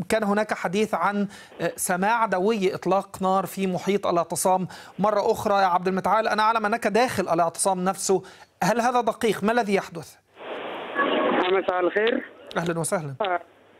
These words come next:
Speaker 2: نترحم على أرواح الشهداء اللي ماتوا في مجزرة ثلاثة عشر مايو قبل يومين. فقبل قليل في شارع الجمهورية أمام وزارة العدل تهجمت علينا قوة غاشمة من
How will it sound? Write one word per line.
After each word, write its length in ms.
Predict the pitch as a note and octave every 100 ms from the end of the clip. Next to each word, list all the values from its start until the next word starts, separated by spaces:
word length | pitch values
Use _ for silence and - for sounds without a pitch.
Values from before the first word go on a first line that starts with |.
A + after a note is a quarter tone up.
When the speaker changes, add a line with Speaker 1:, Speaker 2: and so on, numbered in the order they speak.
| - - -
Speaker 2:
نترحم 520 | - - G#3 G3+ F3
على 120 | E3
أرواح 280 | D#3 D3+ -
الشهداء 400 | - D#3+ F3+ G3
اللي 220 | F3+ E3
ماتوا 280 | D#3 F3 F#3+
في 80 | F3
مجزرة 320 | E3+ D#3 D#3
ثلاثة 320 | - D#3 G3
عشر 200 | F3 F#3
مايو 480 | F3+ F#3+ F3+ E3 - - -
قبل 120 | D#3
يومين. 420 | E3 E3 F#3 G#3+ G#3+ - _ _ -
فقبل 720 | E3+ E3 D#3+ D#3+ D#3 E3 F#3
قليل 540 | F#3+ A3 C#4 D4 D4
في 140 | - G3+
شارع 260 | F#3+ F3+
الجمهورية 600 | F3 - F3 E3 G3+ A#3
أمام 200 | G#3 F#3+
وزارة 300 | F3 E3+ E3+
العدل 500 | F3+ A#3+ A3+ A3 F#3 - - - - - -
تهجمت 460 | G3+ G3 A#3 G#3+ F#3+
علينا 360 | F#3+ A3 G#3+
قوة 340 | G3 A3 A3 G3+ F#3
غاشمة 340 | G#3 F#3+ F#3
من 340 | F3 E3+ E3